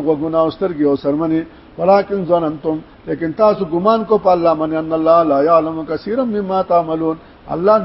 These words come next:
نه پوهېږي په ډېرو هغه چې تاسو کوئ. تاسو یې مړه، الله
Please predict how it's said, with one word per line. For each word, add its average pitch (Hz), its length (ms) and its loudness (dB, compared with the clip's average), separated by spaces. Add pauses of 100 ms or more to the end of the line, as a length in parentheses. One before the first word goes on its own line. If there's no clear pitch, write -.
نه 233 60 0
پوهېږي 208 400 0
په 185 60 -2 (100)
ډېرو 226 200 2 (100)
هغه 185 200 0
چې 160 120 -14
تاسو 165 240 -2
کوئ. 160 320 2 (600)
تاسو 247 280 2
یې 240 140 -2
مړه، 233 180 2 (800)
الله 202 180 2